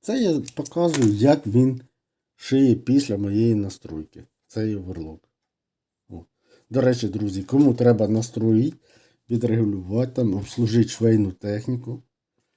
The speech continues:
Ось. Ну, будь-яка там швейна машинка, розпашивалка, можете до мене звертатися. Е, є підписчики, мені присилають, я роблю.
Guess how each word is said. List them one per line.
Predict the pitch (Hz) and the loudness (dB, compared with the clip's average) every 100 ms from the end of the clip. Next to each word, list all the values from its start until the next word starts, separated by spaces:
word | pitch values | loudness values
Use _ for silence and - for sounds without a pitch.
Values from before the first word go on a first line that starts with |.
| _ _ _ _ _ _ _ | _ _ _ _ _ _ _
Ось. | 107 104 98 - _ _ - | -10 -10 -10 -18 _ _ -4
Ну, | 247 | -2
будь-яка | 170 143 - 104 | 0 0 0 -6
там | 101 101 | -4 -2
швейна | 131 143 123 | 2 4 6
машинка, | 113 117 131 143 123 | 4 2 0 0 -2
розпашивалка, | 95 - 120 110 110 143 113 | -6 -8 -10 -8 -6 -6 -6
можете | 104 123 127 123 | -2 -2 -2 -4
до | 104 110 | -6 -2
мене | 110 107 | 0 0
звертатися. | 98 104 104 123 139 143 147 - _ _ _ _ _ _ _ 110 | -2 -6 -6 -4 -6 -4 -10 -12 _ _ _ _ _ _ _ -8
Е, | 104 107 104 | -4 -4 -4
є | 104 131 | -2 -2
підписчики, | 123 - 123 127 - 107 | -4 -8 -6 -6 -6 -6
мені | 104 104 | -4 -4
присилають, | 101 - - 101 113 143 147 139 - _ | -4 -6 -6 -4 -2 0 0 -4 -8 _
я | 107 113 | -2 -2
роблю. | 107 95 - 139 156 | -2 -8 -10 -10 -10